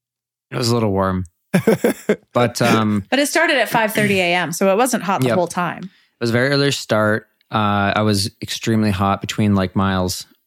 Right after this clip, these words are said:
Speaker 1: fifty-five and, like, seventy-five as we were climbing and the wind was at our backs a little bit.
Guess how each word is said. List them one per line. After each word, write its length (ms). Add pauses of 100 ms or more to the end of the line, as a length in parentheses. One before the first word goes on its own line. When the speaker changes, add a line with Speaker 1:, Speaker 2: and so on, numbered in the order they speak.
Speaker 1:
fifty-five 1040
and, 360 (100)
like, 180
seventy-five 960
as 100
we 80
were 140
climbing 640
and 80
the 40
wind 200
was 100
at 80
our 80
backs 380
a 40
little 140
bit. 400